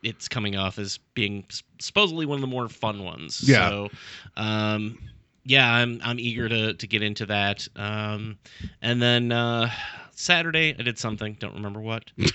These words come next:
Speaker 1: Um, oh, I
Speaker 2: I mean, is that your alibi? Like, if someone comes knocking, they're like, "Hey,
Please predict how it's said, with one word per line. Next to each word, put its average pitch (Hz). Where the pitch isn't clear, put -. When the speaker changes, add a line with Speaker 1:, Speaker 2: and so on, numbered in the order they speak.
Speaker 1:
Um, 220
oh, 240
I 151
Speaker 2:
I 208
mean, 214
is 180
that 214
your 175
alibi? 208
Like, 180
if -
someone 185
comes 180
knocking, 160
they're 170
like, 160
"Hey, 160